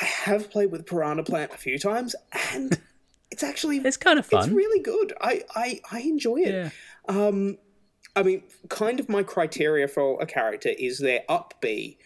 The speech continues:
Speaker 1: which, um,
Speaker 2: Mm-hmm.
Speaker 1: for those listeners who, who don't understand what this means, the objective in Smash Brothers isn't necessarily to whittle down a life bar, it's to knock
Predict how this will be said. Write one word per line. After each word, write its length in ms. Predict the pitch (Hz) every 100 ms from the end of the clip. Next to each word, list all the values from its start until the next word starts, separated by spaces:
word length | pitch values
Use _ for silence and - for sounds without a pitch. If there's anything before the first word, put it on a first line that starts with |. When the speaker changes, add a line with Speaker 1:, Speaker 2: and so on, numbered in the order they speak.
| - _
Speaker 1:
which, 420 | 139 135 - - -
um, 380 | 135 123 120 - 110
Speaker 2:
Mm-hmm. 260 | 113 95
Speaker 1:
for 120 | 87
those 220 | 143 139 143
listeners 360 | 139 143 135
who, 240 | - 127 123 -
who 180 | 143 131 143 _ -
don't 200 | 135 139
understand 460 | 135 139 120 113
what 160 | 113 -
this 160 | 127
means, 240 | 113 107 - - - - _ _ 165 147 - -
the 140 | 151
objective 340 | 143 156 -
in 100 | 156
Smash 300 | 131 139 120
Brothers 400 | - 117 117 117 - - - -
isn't 340 | 160 156 151
necessarily 540 | 143 - 143 131 120
to 140 | 120 131
whittle 300 | 131 135 127
down 180 | 117 110
a 60 |
life 380 | 107 131 147 -
bar, 280 | 190 202 196
it's 180 | - -
to 120 | 160
knock 440 | 143 131 143 -